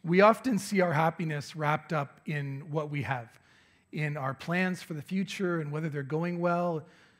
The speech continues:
in how much bread we possess, our wealth, the pleasures we can enjoy, things like restaurants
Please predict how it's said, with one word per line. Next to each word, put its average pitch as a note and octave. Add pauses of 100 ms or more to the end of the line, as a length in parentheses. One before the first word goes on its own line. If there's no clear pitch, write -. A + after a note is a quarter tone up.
(140)
in D#3+
how F3+
much -
bread F#3+
we G3
possess, F#3+
our C#3+
wealth, G3 (520)
the C3+
pleasures F#3+
we F#3+
can F#3
enjoy, F3+
things F#3
like D3
restaurants G3